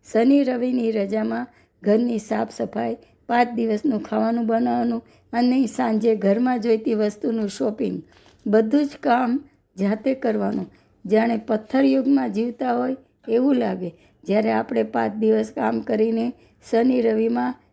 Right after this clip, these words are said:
મોજ મજા કરીએ, કરીએ છીએ, કારણ કે આપણને ઘરના કામવાળાથી માંડીને મિકેનિક, પ્લમ્બર, કારપેન્ટર બધા જ મળી રહે છે, ઇઝીલી અવેલેબલ છે, જેથી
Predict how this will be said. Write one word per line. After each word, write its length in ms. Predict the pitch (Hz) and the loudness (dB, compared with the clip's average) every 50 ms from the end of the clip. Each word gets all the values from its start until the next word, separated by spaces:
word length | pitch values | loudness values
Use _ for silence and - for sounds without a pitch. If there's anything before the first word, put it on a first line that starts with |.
| _ _ - | _ _ -4
મોજ 320 | 196 208 233 247 240 - | -2 0 0 0 -2 -2
મજા 380 | 226 214 214 214 196 208 240 262 | -2 -2 0 0 0 0 0 0
કરીએ, 460 | 262 - 254 214 190 190 196 190 156 - _ _ _ _ _ _ _ - | 0 -2 -4 -4 -4 -4 -6 -8 -8 -10 _ _ _ _ _ _ _ -6
કરીએ 340 | 226 226 - 226 220 202 | -4 -2 0 2 0 0
છીએ, 300 | 190 208 - 208 175 175 | 0 -4 -6 -6 -6 -6
કારણ 420 | - - 226 220 226 247 269 294 285 | -4 -2 -2 0 2 2 2 0 0
કે 100 | 294 277 | 0 0
આપણને 480 | 269 254 240 - 302 254 247 254 254 | 0 0 -2 -2 -2 -2 -2 -2 -2
ઘરના 400 | 214 208 202 196 208 226 233 226 | -2 0 0 0 0 0 0 -2
કામવાળાથી 720 | 220 220 262 240 233 233 233 240 - 226 - 107 110 113 110 | -4 -4 -6 -4 -4 -2 0 0 0 0 0 -2 -2 -2 -2
માંડીને 640 | 101 104 101 101 104 104 110 110 110 110 113 117 117 - _ _ _ _ _ _ - | -2 0 0 -2 -2 -2 -2 0 0 0 -2 -2 -6 -10 _ _ _ _ _ _ -4
મિકેનિક, 560 | 95 104 101 - - 269 226 226 240 240 254 277 - - _ _ | -4 -4 -4 -2 0 0 2 2 2 0 -2 -6 -10 -18 _ _
પ્લમ્બર, 560 | 269 220 214 226 226 226 220 226 240 254 262 262 - _ _ _ _ - | -4 -2 -2 0 0 0 0 0 0 -2 -4 -8 -14 _ _ _ _ -4
કારપેન્ટર 840 | 214 196 214 208 - - 254 240 226 226 214 285 247 247 262 269 - _ _ _ _ _ | -2 -2 -2 -4 -4 -6 -4 -2 -2 -2 -2 -2 0 0 -2 -4 -8 _ _ _ _ _
બધા 420 | - 208 214 202 190 220 226 240 254 | -2 -2 0 2 2 2 2 2 0
જ 60 | 240 - - - _ _ _ _ 311 - _ _ _ _ _ - 285 | -2 -8 -16 -20 _ _ _ _ -20 -20 _ _ _ _ _ -6 -4
મળી 360 | 208 196 196 214 240 262 262 | -2 0 2 2 2 2 2
રહે 260 | 254 240 202 202 196 | 0 -2 -4 -4 -6
છે, 280 | 196 - - 185 175 - _ _ _ _ _ | -8 -8 -10 -12 -12 -12 _ _ _ _ _
ઇઝીલી 580 | 226 220 226 220 208 262 285 269 262 262 240 254 | -4 -2 -2 0 2 2 2 2 2 0 -2 -2
અવેલેબલ 720 | 294 - 214 226 240 262 269 277 277 269 247 247 226 214 196 | -2 -2 -2 0 2 2 2 2 0 0 0 -2 -2 -4 -4
છે, 260 | - - 202 185 175 | -6 -4 -4 -4 -4
જેથી 520 | 165 190 208 214 214 - 254 262 269 285 | -2 -2 -2 -2 -2 -2 -2 -2 0 -2